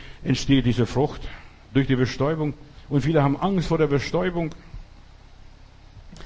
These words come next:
Unsere Früchte sind die Ergebnisse unserer Gedanken, unseres Geistes, unserer Gene, Be-,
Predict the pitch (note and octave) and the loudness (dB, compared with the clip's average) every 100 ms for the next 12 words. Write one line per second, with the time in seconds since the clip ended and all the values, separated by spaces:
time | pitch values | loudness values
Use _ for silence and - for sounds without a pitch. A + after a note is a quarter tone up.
0 | - - - - G3+ E3 C3+ F3+ F3 D#3 | -18 -18 -10 0 2 2 2 2 2 2
1 | D3+ C#3 C3+ C3+ E3+ E3 D3+ D3 C3+ A#2 | 4 4 4 2 0 0 2 2 2 0
2 | A2+ D3+ F3 F3 E3+ C#3+ - C#3 B2+ A#2 | -2 -2 -4 -4 -4 -4 0 0 2 -2
3 | - - - - - D#3 E3+ D#3+ D#3 C#3 | -6 -16 -16 -14 -4 -4 -2 -2 0 2
4 | B2 G#2+ B2+ F#3+ F#3 D#3+ B2 - - - | 2 2 0 2 2 2 0 -10 -16 -20
5 | - B2+ | 0 2